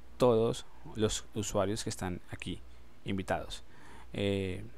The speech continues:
algunas aplicaciones permiten compartir una ventana en específica, eh, pero bueno, aquí se comparte toda la pantalla, no creo que exista lío con eso. Aquí tenemos otras opciones, eh,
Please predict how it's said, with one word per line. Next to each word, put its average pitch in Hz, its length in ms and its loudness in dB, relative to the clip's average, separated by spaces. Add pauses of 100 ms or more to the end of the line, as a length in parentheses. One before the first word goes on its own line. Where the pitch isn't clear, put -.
(400)
algunas 104 380 4
aplicaciones 113 540 2
permiten 95 380 0
compartir 92 520 0
una 92 160 0
ventana 101 400 2
en 104 60 -2
específica, 110 840 2 (520)
eh, 92 340 0
pero 98 160 6
bueno, 90 160 4
aquí 98 260 2
se 104 140 0
comparte 98 380 4
toda 95 200 4
la 92 100 2
pantalla, 110 360 2
no 98 140 0
creo 92 180 2
que - 260 -2 (100)
exista 95 640 -2 (500)
lío 117 420 8
con 165 140 4
eso. 151 280 6 (640)
Aquí 113 400 0
tenemos 117 320 4
otras 120 240 0
opciones, 135 560 2 (640)
eh, 95 360 0